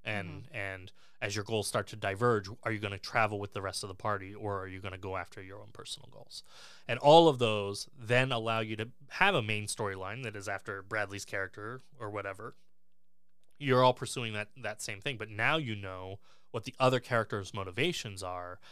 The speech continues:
Speaker 1: and the other character's reasons for being there. Now you can add in little moments to challenge
Speaker 2: Right.
Speaker 1: them.
Speaker 2: And I would say you have to do this for Bradley also. I mean,
Speaker 1: Absolutely.
Speaker 2: so, yes, it makes sense for,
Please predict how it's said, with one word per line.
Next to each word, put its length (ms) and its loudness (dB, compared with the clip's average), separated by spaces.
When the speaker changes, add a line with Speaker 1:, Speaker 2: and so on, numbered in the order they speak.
Speaker 1:
and 120 -6
the 100 -4
other 140 2
character's 340 -2
reasons 300 -8
for 100 -10
being 220 -4
there. 140 -4
Now 260 0
you 140 -2
can 160 -10
add 200 -4
in 160 -10
little 180 -10
moments 580 -2
to 100 -12
challenge 320 -10
Speaker 2:
Right. 80 -10
Speaker 1:
them. 120 -14
Speaker 2:
And 340 0
I 240 0
would 160 0
say 220 0
you 140 -4
have 160 -4
to 80 -8
do 120 -4
this 160 -6
for 160 -4
Bradley 420 -4
also. 500 -4
I 100 0
mean, 320 -2
Speaker 1:
Absolutely. 640 -4
Speaker 2:
so, 540 2
yes, 540 0
it 140 -2
makes 260 -4
sense 280 -2
for, 300 0